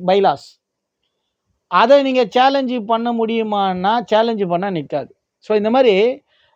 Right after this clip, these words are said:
<laughs> ஏன்னா நண்பர் கேட்டார், "எந்த சட்டத்தை நான் படிக்க வேண்டும்?" ஒரு மனிதன் வாழ்வதற்கு எதையெல்லாம் தேவைப்படுகிறதோ,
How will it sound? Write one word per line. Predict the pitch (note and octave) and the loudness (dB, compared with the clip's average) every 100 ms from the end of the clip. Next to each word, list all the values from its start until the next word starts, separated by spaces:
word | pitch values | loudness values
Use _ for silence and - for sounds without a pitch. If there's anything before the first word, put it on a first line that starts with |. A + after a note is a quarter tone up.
| _ | _
<laughs> | - C3+ | -14 -4
ஏன்னா | F#3 F#3+ G3+ A3+ A3 | -2 0 0 2 0
நண்பர் | F3 F3 G#3+ A#3+ F#3+ | -2 -4 0 2 2
கேட்டார், | G#3 F#3+ F3+ | -2 -2 -2
"எந்த | E3 E3+ A3+ | -2 -4 -4
சட்டத்தை | F#3+ F#3+ F#3 F3 | -4 -4 -4 -6
நான் | F3+ E3 | -4 -4
படிக்க | D3+ E3+ E3+ | -4 -4 -2
வேண்டும்?" | E3 C#3+ D#3+ _ _ - - | -4 -4 -10 _ _ -20 -14
ஒரு | - G3+ A3 | 2 4 4
மனிதன் | G3+ G3 A3+ B3 A#3+ | 2 0 0 -2 -2
வாழ்வதற்கு | G#3 G3 A3 A3+ G#3 G#3 F#3+ A3+ | 0 2 2 2 0 -2 -4 -4
எதையெல்லாம் | F#3 F#3 G#3 G#3 G#3 G#3+ A3 A#3+ A3+ | -2 0 2 2 4 4 4 2 -2
தேவைப்படுகிறதோ, | A3+ A3 G3 G#3 G3 F#3 F3 E3+ D3 D#3+ | 0 0 -2 -2 -2 -2 -4 -4 -2 -4